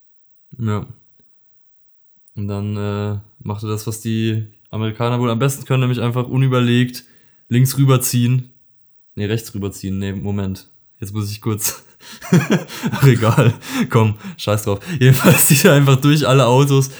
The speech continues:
über alle Spuren hinweg. Und leider ist da gerade genau der Buckingham Palace und er fährt direkt durch das Tor durch und direkt in so eine heftige goldene Kutsche rein, die dann sofort auch umfällt.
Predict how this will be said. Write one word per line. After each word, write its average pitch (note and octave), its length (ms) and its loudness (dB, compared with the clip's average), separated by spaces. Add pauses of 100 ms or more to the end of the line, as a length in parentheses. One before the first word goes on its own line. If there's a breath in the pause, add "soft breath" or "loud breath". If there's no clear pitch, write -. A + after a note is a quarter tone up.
über C3 220 0
alle B2+ 140 2
Spuren C3 300 0
hinweg. A2+ 400 0 (400 soft breath)
Und A2+ 200 -2
leider A#2 280 2
ist A#2 140 -4
da A#2 60 -2
gerade A#2 320 -2
genau A2+ 360 0
der C3 140 4
Buckingham B2 420 0
Palace B2 400 -2
und A2+ 80 -6
er A2 80 -2
fährt A#2 320 -4
direkt A#2+ 420 -4
durch C#3 180 0
das C3+ 220 -2
Tor C#3+ 280 0
durch E3+ 580 0 (400 soft breath)
und D3 180 0
direkt D3 280 0
in C#3+ 80 0
so C3 100 -2
eine C3 300 0
heftige C3+ 420 0
goldene B2 380 0
Kutsche B2 360 -4
rein, A2 380 0 (160 loud breath)
die A2+ 60 -4
dann A#2 100 0
sofort C3 460 0
auch B2+ 120 -2
umfällt. A#2 680 0